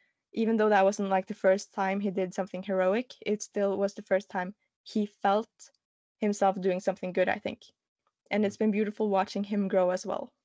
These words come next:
Speaker 1: What, what did you want to say about him?
Speaker 2: Uh, not really anything important. I just, uh, on his, on, uh, Bucky's list, Solte-, the name Soltero, I saw, I just recognized it. It was written twice.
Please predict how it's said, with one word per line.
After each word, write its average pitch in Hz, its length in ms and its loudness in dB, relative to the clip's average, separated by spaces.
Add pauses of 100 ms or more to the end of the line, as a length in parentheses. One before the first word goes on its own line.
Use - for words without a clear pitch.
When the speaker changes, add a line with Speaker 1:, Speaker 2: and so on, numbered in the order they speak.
(720)
Speaker 1:
What, - 200 -2
what 233 180 0
did 220 100 2
you 214 80 4
want 214 140 0
to 220 60 -14
say 202 160 -2
about 185 340 -2 (200)
him? 214 180 -14 (640)
Speaker 2:
Uh, 127 180 0
not 127 200 0
really 107 320 -2
anything 92 320 -10
important. 80 400 -10
I 101 60 -4
just, 104 360 -8 (100)
uh, 107 280 0
on 131 120 -2
his, 110 240 -6
on, 113 300 -6
uh, 104 200 -4
Bucky's 107 380 -4
list, 101 640 -10
Solte-, 110 400 -12
the 120 80 -2
name 113 200 -2
Soltero, 104 580 -6
I 98 100 -4
saw, 107 240 -4
I 98 300 -6 (400)
just - 240 -14
recognized 101 380 -6
it. 101 120 -4
It 117 80 -2
was 131 160 0
written 123 300 -6
twice. 98 640 -8